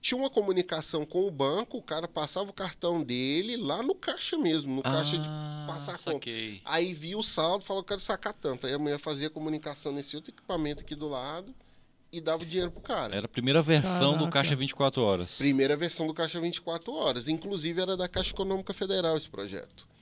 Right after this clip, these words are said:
Speaker 1: E aí eu vim pra instalar esse projeto no estado inteiro, praticamente.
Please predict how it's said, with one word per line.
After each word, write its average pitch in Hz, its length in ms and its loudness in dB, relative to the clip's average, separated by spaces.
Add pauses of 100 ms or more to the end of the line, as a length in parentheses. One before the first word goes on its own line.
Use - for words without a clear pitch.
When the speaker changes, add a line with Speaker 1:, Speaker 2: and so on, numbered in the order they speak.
(460)
Speaker 1:
E 147 140 4
aí 175 160 4
eu 196 120 8
vim 175 200 -4
pra 208 160 0
instalar 196 400 2
esse 190 120 -2
projeto 170 440 -2
no 196 40 -8
estado 170 400 -6
inteiro, 160 360 -2
praticamente. - 760 -14